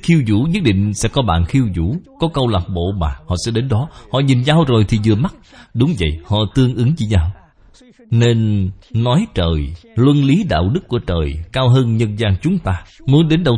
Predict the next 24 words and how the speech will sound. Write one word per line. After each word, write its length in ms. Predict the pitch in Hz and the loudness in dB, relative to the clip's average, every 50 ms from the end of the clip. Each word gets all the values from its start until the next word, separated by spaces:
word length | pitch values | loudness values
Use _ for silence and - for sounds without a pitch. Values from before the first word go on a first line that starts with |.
| - | 2
tu 220 | - 143 139 127 110 | 2 2 2 2 2
dưỡng 300 | 104 104 107 135 180 160 | 2 0 2 2 2 0
luân 200 | 131 120 117 117 | 0 2 2 0
lý 160 | 123 143 170 | 0 -2 -2
đạo 260 | 123 95 82 85 90 | -2 -2 -2 -2 -2
đức, 180 | 117 165 214 - - _ - _ - | -2 -2 -4 -6 -12 _ -20 _ -4
bạn 200 | 107 104 104 107 | -2 0 2 2
nhất 120 | 135 185 | 2 0
định 200 | 160 110 98 104 | 0 -2 -2 0
đến 180 | 113 117 160 220 - | 0 0 0 0 -2
cõi 220 | - 90 98 - - | -2 -2 -2 -2 -4
trời. 200 | - 80 76 71 - - - _ _ - | -4 -4 -4 -6 -8 -12 -20 _ _ -10
Họ 120 | - - 98 101 95 - | -4 -2 -2 -2 0 -2
thích 180 | 208 - - | -4 -2 0
nơi 140 | 123 120 117 | -2 0 0
đó, 260 | 110 107 101 131 147 - - _ _ _ - - - - - - - - - - - _ - - - - - - - | 2 0 0 0 -2 -6 -12 _ _ _ -20 -20 -20 -20 -20 -20 -20 -20 -20 -20 -20 _ -20 -20 -20 -20 -16 -6 0
người 200 | 123 131 143 147 | 2 2 2 2
ở 100 | 131 131 | 2 0
nơi 140 | 143 156 143 | 0 0 0
đó 240 | 131 131 143 170 170 - | 2 2 2 2 0 -2
cũng 100 | 120 - | -8 -2
ưa 120 | - 139 123 - | 0 0 0 0
thích 120 | - - - - | 0 -4 -6 -6
họ. 380 | - 76 78 78 90 - - | -6 -4 -4 -4 -4 -6 -10